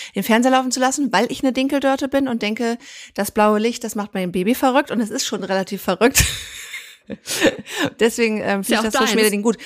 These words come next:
Speaker 1: Allerdings hat sie das jetzt auch schon gecheckt, ne? Ey, die ist siebzehn Wochen alt und glotzt aufs
Speaker 2: Und hoffentlich
Speaker 1: Handy.
Speaker 2: schon bei TikTok.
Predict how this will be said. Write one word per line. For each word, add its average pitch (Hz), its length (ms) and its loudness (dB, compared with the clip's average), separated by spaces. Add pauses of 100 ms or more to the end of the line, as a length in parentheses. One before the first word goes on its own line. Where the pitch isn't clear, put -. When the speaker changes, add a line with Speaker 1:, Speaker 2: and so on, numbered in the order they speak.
(140)
Speaker 1:
Allerdings 220 400 2
hat 220 260 -8
sie 190 80 -10
das 202 140 -6
jetzt - 140 -10
auch 208 100 -4
schon 175 140 -8
gecheckt, 175 420 -10
ne? 185 260 -6
Ey, 202 120 -8
die 208 120 -6
ist - 220 -8 (260)
siebzehn 226 640 0
Wochen 226 240 -2
alt 202 320 0 (260)
und 214 160 2
glotzt 214 340 0
aufs 233 200 2
Speaker 2:
Und 208 60 0
hoffentlich 202 260 2
Speaker 1:
Handy. 160 40 2
Speaker 2:
schon 240 140 0
bei 240 120 -2
TikTok. 190 580 -6